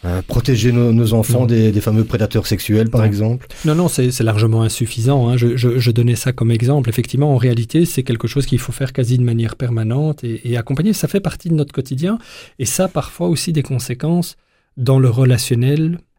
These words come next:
Speaker 2: Je vais prendre un exemple qui m'a beaucoup marqué. Je, c'est pour ça qu'il faut toujours être connecté au terrain. J'ai rencontré un service qui travaille dans la périnatalité, qui accompagne des, des, des parents en situation de vulnérabilité,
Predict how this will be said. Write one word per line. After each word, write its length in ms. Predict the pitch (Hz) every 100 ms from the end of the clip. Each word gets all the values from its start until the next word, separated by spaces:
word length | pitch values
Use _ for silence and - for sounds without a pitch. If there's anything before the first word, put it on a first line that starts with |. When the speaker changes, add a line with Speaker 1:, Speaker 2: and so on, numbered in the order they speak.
| -
Speaker 2:
Je 160 | 117
vais 20 |
prendre 240 | 117 131 127
un 80 | 123
exemple 460 | 117 123 139 131
qui 100 | -
m'a 140 | 117 113
beaucoup 240 | 123 -
marqué. 500 | 127 - - 160 185
Je, 80 | 139 113 113
c'est 120 | -
pour 120 | -
ça 100 | -
qu'il 100 | 139
faut 100 | 135
toujours 220 | 131 143 135
être 120 | 131
connecté 360 | 127 120 -
au 120 | 120 113
terrain. 340 | 113 123 170
J'ai 240 | 131 123 127 - - -
rencontré 440 | - 127 135 131
un 80 | 135
service 480 | 127 123 120 143 -
qui 100 | 131
travaille 300 | - 120 127
dans 100 | 117
la 80 | 113
périnatalité, 800 | 127 123 113 110 110 107 147 151
qui 100 | 120
accompagne 580 | 110 117 123 135 120 110
des, 300 | 107 107 120
des, 200 | 117 113
des 140 | 117
parents 300 | 110 107 120
en 40 | 117
situation 460 | - - 110 -
de 60 | 117
vulnérabilité, 800 | 110 113 107 107 101 104 156